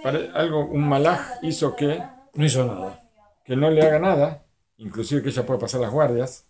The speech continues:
Speaker 1: que había, y llegar hasta el lado del rey, y el rey le pregunta qué quiere, y entonces ella le dice que quiere que venga él y Amán, él y Amán, y el rey se pregunta, "Amán, ¿para qué Amán? ¿Qué quiere hacer Amán?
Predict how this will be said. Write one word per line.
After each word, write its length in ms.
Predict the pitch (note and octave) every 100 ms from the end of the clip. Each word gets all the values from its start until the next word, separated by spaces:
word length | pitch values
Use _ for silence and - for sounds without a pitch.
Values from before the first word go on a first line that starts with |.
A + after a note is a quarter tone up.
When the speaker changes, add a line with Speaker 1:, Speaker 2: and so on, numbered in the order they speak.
| _
Speaker 1:
que 120 | _ G2
había, 320 | B2+ B2 - _ _ _ _
y 100 | -
llegar 160 | G#2 A#2
hasta 160 | - A#2
el 60 |
lado 140 | B2+ B2
del 80 | A#2+
rey, 200 | A2+ C#3 - -
y 40 | C3
el 60 |
rey 100 | C#3+
le 100 | C#3+
pregunta 300 | C#3+ C3+ C3
qué 120 | - C#3+
quiere, 340 | C#3 C3 D#3+ - _ _ _ -
y 80 | C3
entonces 560 | C3 F#3 D3+ D#3 E3+ -
ella 180 | D#3
le 100 | D#3
dice 240 | D#3 D3 C#3+
que 120 | C#3+
quiere 380 | D3 E3 E3 F3 - - - - - - - - _
que 80 | -
venga 560 | C#3+ E3+ D#3+ E3 E3+ - _ _
él 240 | F#3+ A3 G3+
y 40 | D#3
Amán, 440 | D#3+ G#3+ A#3 G#3 - _ _ _ _ _ _ _ _
él 260 | - G3+ F#3
y 60 | A2
Amán, 360 | D3+ G2+ F2+ -
y 60 | G2
el 80 |
rey 80 | A2+
se 80 | A#2
pregunta, 260 | F#2 D#2 -
"Amán, 300 | G2 F3 F#2+
¿para 160 | -
qué 120 | - E2
Amán? 200 | E2 - _ _ _ _ -
¿Qué 720 | - - - - - - C#3+ C#3+
quiere 200 | C3+ A#2+
hacer 180 | F2 E2+
Amán? 200 | E2